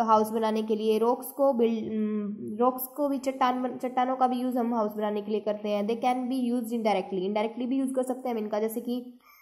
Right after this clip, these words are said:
minerals can be extracted from the earth, minerals को निकाला जाता है धरती में से, and be used in industries to make various products। और इंडस्ट्रीज में इनका यूज़ किया जाता है बहुत सारे products बनाने के लिए।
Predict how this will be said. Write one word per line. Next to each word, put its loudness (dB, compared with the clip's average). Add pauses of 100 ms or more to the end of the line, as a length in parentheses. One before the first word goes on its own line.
(220)
minerals 4
can 0
be 2
extracted -4
from 0
the 2
earth, 2
minerals -2
को -2
निकाला 2
जाता 2
है -2
धरती -2
में -2
से, 0
and -2
be -2
used -2
in -2
industries -2
to 0
make 0
various 0
products। -2 (560)
और 6
इंडस्ट्रीज 2
में 0
इनका 0
यूज़ 0
किया 2
जाता 2
है 2
बहुत 2
सारे 0
products -4
बनाने 2
के 0
लिए। 0